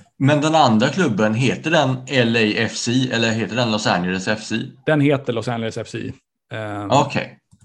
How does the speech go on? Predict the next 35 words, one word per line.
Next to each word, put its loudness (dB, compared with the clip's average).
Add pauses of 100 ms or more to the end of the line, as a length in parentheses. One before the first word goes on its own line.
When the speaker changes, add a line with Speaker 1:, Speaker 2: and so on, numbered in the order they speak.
(220)
Speaker 2:
så, -8
ehm, -6 (260)
Speaker 1:
Ja, 2 (100)
då -2
har 0
jag 2
lärt 2
mig 0
något -2
nytt. -2 (300)
Speaker 2:
Ja, 0
det, -2 (160)
det, -2 (180)
ja, 0
det 0
var 0
faktiskt, -8
ehm, -2 (1040)
sent -6
som -2
jag 0 (360)
insåg -4
att -8
så, -4
eller -2
liksom -6
blev -2
varse -2
att -4
så -10
i -10
fallet, -4
att -8
klubben -6
faktiskt -10